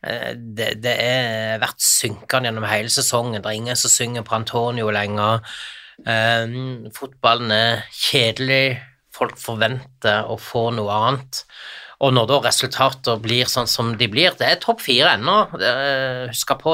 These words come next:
det. Men vi ryker ut av F A-cupen på en helt latterlig måte. Vi ryker ut av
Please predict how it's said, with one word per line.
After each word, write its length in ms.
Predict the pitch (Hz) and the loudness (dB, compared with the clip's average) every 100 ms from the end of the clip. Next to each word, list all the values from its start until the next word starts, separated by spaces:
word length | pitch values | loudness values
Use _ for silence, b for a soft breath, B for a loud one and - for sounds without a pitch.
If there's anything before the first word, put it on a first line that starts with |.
| 147 | 4
det. 140 | 175 190 B B B B - | 2 0 B B B B -6
Men 160 | 123 131 | 0 0
vi 300 | 127 135 131 | 2 0 0
ryker 180 | 131 | 0
ut 360 | 123 139 165 165 | 0 0 2 2
av 100 | 117 | 2
F 220 | 123 - | 2 0
A-cupen 640 | 143 - 147 - - 110 101 | -2 2 0 0 -2 -2 0
på 100 | 117 | -2
en 140 | 110 | -2
helt 480 | - - 135 - - | -4 -2 -2 -2 -4
latterlig 640 | 123 117 - - 131 135 | -2 -2 -4 -2 0 2
måte. 320 | 123 113 117 131 | 0 -2 -2 -4
Vi 160 | 127 | -4
ryker 400 | 120 127 113 - | -4 -6 -6 -8
ut 480 | 123 135 139 135 - | -6 -4 -6 -8 -8
av 160 | 110 | -6